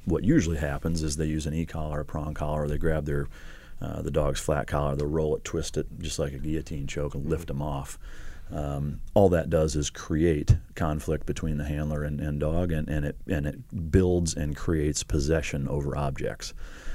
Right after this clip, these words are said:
Speaker 1: Uh, so with a ball, uh, you see it all the time. People, "Well, my dog won't give me the ball. How do I get it from him? What are you doing?" And you're watching him, he's chasing the guy, you know, he's chasing the dog around with the ball.
Speaker 2: <laughs>
Speaker 1: "How do, how do I get him to let go of the ball?"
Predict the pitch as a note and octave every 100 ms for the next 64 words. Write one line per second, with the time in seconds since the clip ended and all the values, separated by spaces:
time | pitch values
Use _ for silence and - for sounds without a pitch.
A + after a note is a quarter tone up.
0 | - - D2+ D2 D2 - D2+ D2+ - F2+
1 | D2+ D2 E2 D2 A#1+ - - F2 D#2+ D2
2 | - F2 D2+ D2 D2 D#2+ D2+ D2+ D2+ D#2
3 | D#2+ D#2+ D#2+ D#2 D#2 D#2+ D2+ D2+ E2+ D#2
4 | C2+ - - - - - D#2+ D2+ D#2 D#2+
5 | - C#2+ C#2+ D#2+ D#2+ D#2 D#2 C#2 D2 D2
6 | D2+ D#2+ D#2+ D2 C#2+ - E2 D#2 D#2+ D2
7 | D2+ D2 D2 E2 C#2+ C#2+ - D#2 - D#2
8 | D#2+ D2+ D2+ D2+ D2 D2+ E2+ D#2+ C#2 C2+
9 | - - - - - G2 G2 G#2 F#2 F#2+
10 | F#2 E2+ E2 F2+ E2 D#2 E2+ C#2+